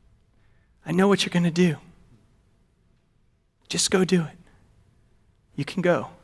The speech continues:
Instead of this moment where Christ is just saying, "Here's the traitor,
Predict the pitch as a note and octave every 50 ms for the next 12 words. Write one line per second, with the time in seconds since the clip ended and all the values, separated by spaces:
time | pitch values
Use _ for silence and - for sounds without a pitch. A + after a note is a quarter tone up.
0 | _ - _ _ - - _ _ _ _ - _ - - _ _ - - - _
1 | _ _ _ _ _ _ _ _ _ _ _ _ _ _ _ _ _ _ _ _
2 | _ _ _ _ _ _ _ _ _ _ F#3 F3 - - - - A3 A#3 C#4+ B3
3 | A#3 A3+ G3+ - G#3 F#3+ F#3 F#3+ G3 A3+ A3 F3+ D#3 D3 C#3+ - - - - -
4 | _ _ _ - _ _ - - _ - _ _ - - - - F#3 F3+ - -
5 | - A3 G#3+ G#3+ A#3 A#3+ A3 - - - - - - - - - _ _ _ _
6 | - _ - F3+ E3 - G#3+ G#3 - - - G#3+ F#3 F3+ F3+ E3+ D#3+ F#3 G#3+ A#3
7 | B3+ A3 - B3 - - - A3+ G3+ F#3+ F#3 F3 F3+ F#3+ F3+